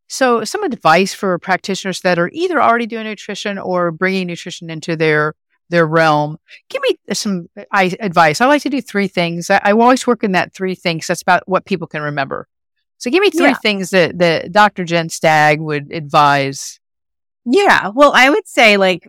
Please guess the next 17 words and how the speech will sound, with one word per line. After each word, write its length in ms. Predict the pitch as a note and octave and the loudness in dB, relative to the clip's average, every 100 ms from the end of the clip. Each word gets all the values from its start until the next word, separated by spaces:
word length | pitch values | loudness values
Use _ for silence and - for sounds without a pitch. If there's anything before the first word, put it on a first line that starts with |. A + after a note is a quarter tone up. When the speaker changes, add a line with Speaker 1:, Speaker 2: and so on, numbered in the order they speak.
| - | -12
Speaker 2:
in 180 | A3 A#3+ | -10 -6
terms 440 | A#3 G#3 G#3 - | 0 0 -2 -2
of, 320 | G3 F3+ E3 _ _ - | -2 0 -4 _ _ -18
you 120 | G3+ | -10
know, 100 | F#3 | -6
we 120 | F#3 | 0
already 320 | F3+ G3+ G#3+ G3 | 2 2 -2 -6
talked 340 | - F#3+ A#3+ | -4 -4 -4
about 280 | F3+ D3 D3+ | -6 -8 -8
cleanses 640 | - F#3 F#3 G#3 E3+ D3 | -10 -10 -8 -10 -12 -12
and 200 | E3 D3+ | -12 -14
detoxes. 800 | D#3+ F3 G#3+ G#3 D3+ - D3 C3 | -14 -14 -12 -8 -8 -10 -14 -10
I 140 | C3+ G3 | -8 -8
think 260 | G#3+ A3 | -8 -6
that's, 240 | A3+ A3 - | -4 -6 -8
like, 140 | G#3+ | -10
a 80 | G3 | -10